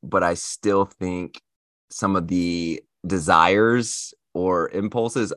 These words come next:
are still there." And so let's be even more honest and just make it present tense. Do I want to be famous?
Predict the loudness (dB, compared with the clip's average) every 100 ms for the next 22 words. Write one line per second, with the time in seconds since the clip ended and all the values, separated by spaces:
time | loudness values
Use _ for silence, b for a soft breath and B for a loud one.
0 | -4 -4 -6 -10 -2 2 2 0 -2 0
1 | 2 2 2 0 -6 -4 -2 -2 -6 -4
2 | -2 -2 -4 -2 0 0 -2 -4 -8 -8
3 | -8 -6 -4 -6 -8 -2 0 2 0 -2
4 | -4 -4 -4 0 4 4 4 2 -2 -2
5 | -4 -2 -4 -6 -4 0 2 0 -2